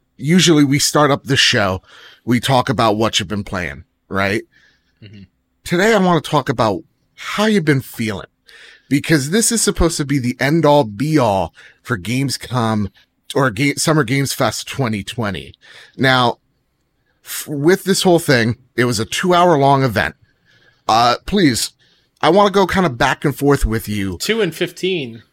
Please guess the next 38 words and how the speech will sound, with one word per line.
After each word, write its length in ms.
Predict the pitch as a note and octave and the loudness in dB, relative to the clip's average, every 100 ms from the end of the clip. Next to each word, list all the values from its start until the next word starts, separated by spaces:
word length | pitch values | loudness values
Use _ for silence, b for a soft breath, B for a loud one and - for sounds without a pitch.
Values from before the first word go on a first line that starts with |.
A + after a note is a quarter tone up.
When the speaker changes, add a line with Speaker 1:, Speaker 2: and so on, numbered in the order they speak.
| _ | _
Speaker 2:
if 160 | B2+ - | -18 -14
you 140 | A#2+ | -12
count 220 | - B2+ | -10 -10
the 60 | G#2 | -12
pre-show. 480 | B2+ B2 - G2 G2 _ _ b b - | -16 -14 -14 -16 -20 _ _ b b -2
Speaker 1:
Right. 320 | B2+ A2+ - | 0 0 -2
There 120 | A#2 | -4
was 140 | A#2+ A2+ | -4 -4
a, 100 | G#2 _ - | -10 _ -4
I 160 | B2 | -2
did 160 | C3+ C#3 | 0 -2
not 240 | C#3 C3+ | 0 -2
catch 260 | C#3 G#2 - | -2 -4 -4
the 60 | |
pre-, 340 | F#2 G#2 G2 A2 - | -6 -8 -6 -8 -8
you, 300 | B2 A#2 C3 - | -8 -4 -6 -6
you 140 | C3 | -6
caught 220 | D3 D3+ | -2 0
it? 100 | F3+ - _ _ _ _ | -2 -6 _ _ _ _
Speaker 2:
Yeah. 240 | D#3+ C#3 - _ _ _ _ _ _ _ _ b b | -4 -4 -4 _ _ _ _ _ _ _ _ b b
Speaker 1:
Anything 360 | C3 C#3 C#3 C#3 | 0 2 2 2
worthwhile? 480 | C#3 C3 C#3 D#3 E3 _ _ _ _ b b b b b b b b b - | 2 2 0 0 -2 _ _ _ _ b b b b b b b b b -2
Speaker 2:
There, 180 | F3 F#3 | 0 4
there, 200 | G3 F#3 | 2 2
actually, 520 | F#3+ G#3+ B3 G#3 E3 | 2 0 2 0 0
there 220 | D#3+ F3 D#3+ | 0 0 2
is 240 | F3+ F3+ | 0 0
a 120 | F3 | -2
first-person 500 | D#3+ F3+ F3 D#3+ D#3+ | -4 -6 -6 -10 -10
shooter 320 | D3+ D#3 D#3+ | -10 -8 -8
game, 460 | E3+ F3 F3+ F#3 F#3 b b b b | -6 -6 -6 -8 -12 b b b b
uh, 260 | C3+ B2+ B2 | -4 -2 -2
a 100 | B2 | -4
horror 400 | B2 D#3 F#3 D3 | -4 -2 0 -2
game 380 | B2 A#2+ A#2 A2+ | -4 -8 -8 -14
for 300 | - A#2+ A#2+ | -10 -8 -8
just 280 | - C#3+ - | -10 -12 -4
PlayStation 680 | G3+ G3+ C3+ A#2 A#2 A2+ | -2 -2 -4 -6 -10 -12